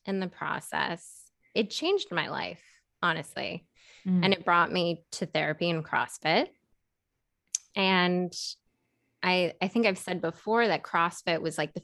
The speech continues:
Speaker 1: physical manifestation of what was happening to me internally,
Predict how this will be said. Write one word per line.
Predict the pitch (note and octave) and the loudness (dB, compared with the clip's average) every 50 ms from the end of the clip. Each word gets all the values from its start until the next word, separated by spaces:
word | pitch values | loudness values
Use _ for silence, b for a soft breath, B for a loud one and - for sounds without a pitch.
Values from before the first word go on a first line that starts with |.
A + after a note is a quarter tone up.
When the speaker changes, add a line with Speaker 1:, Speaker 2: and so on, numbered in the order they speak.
| - - | -2 -2
Speaker 1:
physical | G#3 F#3+ G3+ G3 - F3 E3+ | 0 0 0 -2 0 0 0
manifestation | D#3+ D#3 D#3+ D#3+ D#3 - D3+ D3 - - - D#3 D3+ D#3 - - D#3+ D3+ D3+ D3+ | 0 0 -2 -2 -2 -2 -4 -4 -4 -6 -6 -6 -4 -6 -4 -4 -2 -2 -2 -2
of | - - E3+ E3+ E3+ | -4 -4 -6 -6 -4
what | D#3+ D#3 - - | -2 -2 -2 -2
was | D#3+ D#3 | -4 -4
happening | - D#3 D3+ - - D#3 D3 D#3 | -2 -4 -4 -4 -6 -8 -8 -8
to | - - D#3+ | -6 -6 -4
me | D#3 D3+ C#3 - | -4 -4 -4 -4
internally, | D#3+ D#3 D3+ D#3 - E3+ D#3 D3+ D#3 D3+ D3+ D3+ D3 D3 D3 D3+ | -4 -6 -6 -6 -4 -4 -2 -2 -2 -2 -2 -2 -2 -2 -4 -6